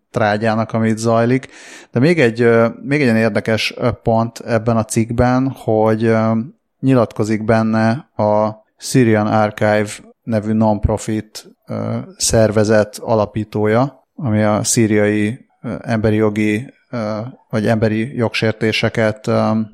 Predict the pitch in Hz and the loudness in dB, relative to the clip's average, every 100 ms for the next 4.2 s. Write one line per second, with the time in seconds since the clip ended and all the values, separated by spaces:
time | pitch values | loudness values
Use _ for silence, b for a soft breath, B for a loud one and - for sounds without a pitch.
0 | - - 113 117 - 110 110 107 110 107 | -20 -10 -2 -2 -2 -4 -4 -2 0 0
1 | 107 104 107 - b - 110 110 113 113 | 2 0 -2 -6 b -6 -4 -2 2 2
2 | 127 135 151 - _ b - 120 123 139 | 2 0 0 -2 _ b -6 -2 2 2
3 | 160 131 110 107 113 123 131 - 120 113 | 0 -2 -2 2 2 2 -2 -4 0 2
4 | 113 120 | 2 -4